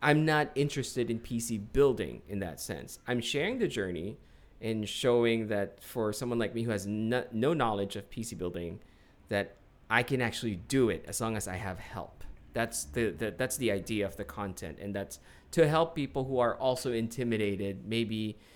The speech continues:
gather enough courage and strength to say, "You know what? I can also do it." 'Cause if Michael didn't set it on fire, then I'm sure I'll be fine. But for you, w-, in the background, when we were talking about the power supply,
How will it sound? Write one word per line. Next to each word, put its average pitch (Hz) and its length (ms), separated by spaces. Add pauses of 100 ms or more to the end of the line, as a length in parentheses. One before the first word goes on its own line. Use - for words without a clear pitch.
(200)
gather 143 380
enough 147 260
courage 127 540
and 120 100
strength 110 420
to 117 120
say, 104 320
"You 110 160
know 143 120
what? 143 380
I 120 140
can 123 180
also 104 260
do 92 220
it." 73 260
'Cause 98 260 (100)
if - 180
Michael 151 320
didn't 143 260
set 135 220
it 131 100
on 123 180
fire, 110 460
then 107 200
I'm 117 200
sure 113 460
I'll 101 140
be 101 140
fine. 76 480 (560)
But - 260
for 165 160
you, 143 680 (720)
w-, 143 180
in 151 100
the 151 80
background, 120 560
when 117 140
we 127 100
were 127 120
talking 110 360
about 92 220
the - 80
power 147 380
supply, 117 840